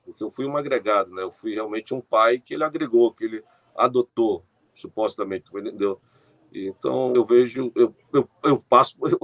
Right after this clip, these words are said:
eu passo por esse princípio aí. Então, eu sou uma descartável, descartável. Fui usado e não significa nada. Isso realmente foi o que eu entendi por o que foi falado. Eu não,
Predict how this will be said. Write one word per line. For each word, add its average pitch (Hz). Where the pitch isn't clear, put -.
eu 143
passo 123
por 139
esse 131
princípio 131
aí. 92
Então, 120
eu 127
sou 139
uma 143
descartável, 113
descartável. 101
Fui 107
usado 123
e 127
não -
significa 123
nada. 85
Isso 95
realmente 104
foi 113
o -
que 123
eu 123
entendi 110
por 107
o 110
que 110
foi 110
falado. 104
Eu 117
não, 107